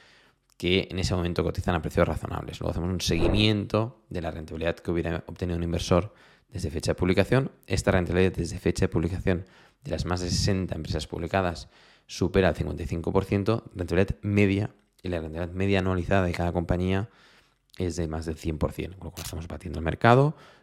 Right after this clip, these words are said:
Pueden ver la última empresa publicada, que es una empresa muy interesante, que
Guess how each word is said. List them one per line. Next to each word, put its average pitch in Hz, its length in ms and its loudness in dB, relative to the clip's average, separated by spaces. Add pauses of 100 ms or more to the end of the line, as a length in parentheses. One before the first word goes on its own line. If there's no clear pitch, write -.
(180)
Pueden 90 320 4
ver 95 300 2 (180)
la - 360 -10
última 85 260 -6
empresa 80 320 -4
publicada, 101 420 4
que 95 60 2
es - 60 -12
una 85 80 -6
empresa 80 340 -10 (180)
muy 98 480 0
interesante, 85 880 -4 (640)
que 90 340 -4